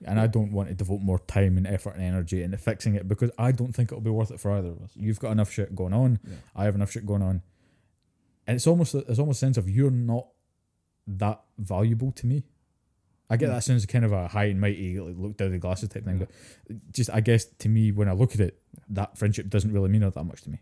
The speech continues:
Speaker 2: If you get nothing out of it, you get no sustenance in any way, you get nothing that fulfills you out of a relationship.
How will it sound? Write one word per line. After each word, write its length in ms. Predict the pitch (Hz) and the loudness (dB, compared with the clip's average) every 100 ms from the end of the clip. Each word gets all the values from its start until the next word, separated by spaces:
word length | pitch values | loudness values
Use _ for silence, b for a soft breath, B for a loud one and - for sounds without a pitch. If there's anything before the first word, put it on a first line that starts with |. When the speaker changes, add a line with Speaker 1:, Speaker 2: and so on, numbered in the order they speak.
| _ | _
Speaker 2:
If 180 | 165 - | -8 -2
you 120 | 185 165 | 0 0
get 160 | 151 | 0
nothing 280 | 151 147 131 | 0 0 0
out 140 | 135 | -2
of 80 | 110 | -2
it, 40 | 110 | -4
you 160 | 120 | -4
get 160 | 135 123 | -2 -2
no 580 | 127 131 135 131 120 113 b b b b b _ | -2 -2 0 0 -2 -4 b b b b b _
sustenance 640 | - 143 - 175 185 - | -6 -4 -2 0 0 -2
in 160 | 131 156 | -4 0
any 180 | 165 165 | 2 2
way, 140 | 170 | 2
you 180 | 175 139 | 2 0
get 160 | 131 127 | 0 -2
nothing 300 | 139 151 139 | -4 -2 -2
that 100 | 117 | -2
fulfills 420 | 123 135 147 131 | -4 0 0 2
you 140 | 135 | 0
out 60 | 139 | 0
of 80 | 127 | -2
a 60 | |
relationship. 580 | 127 135 131 151 175 | -2 -2 -2 -2 -4